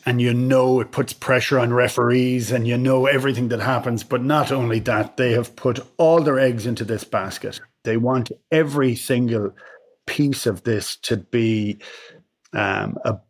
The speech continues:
about France as a country making a statement. And so they've put every resource that they possibly could into the promotion of, of this French team. I spent a bit of time with Raphael Ibanez, who's the, the French manager,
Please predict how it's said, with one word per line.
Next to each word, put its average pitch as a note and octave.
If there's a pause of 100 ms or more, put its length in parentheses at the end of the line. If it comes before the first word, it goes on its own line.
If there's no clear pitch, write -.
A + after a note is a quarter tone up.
(160)
about C#3 (260)
France B2+ (100)
as A#2
a B2
country C3
making C3
a C3
statement. C3 (120)
And A#2+
so B2+
they've A#2
put B2+
every C#3+
resource B2
that A#2
they A#2+
possibly A2+
could B2 (100)
into B2+ (400)
the B2
promotion A#2+ (100)
of, A2
of A#2
this A2
French A#2
team. G#2+
I A#2+
spent C#3
a C3
bit C3+
of C3
time B2+
with A2+
Raphael B2
Ibanez, A2+
who's A#2
the, A2+
the A2
French A#2
manager, A#2+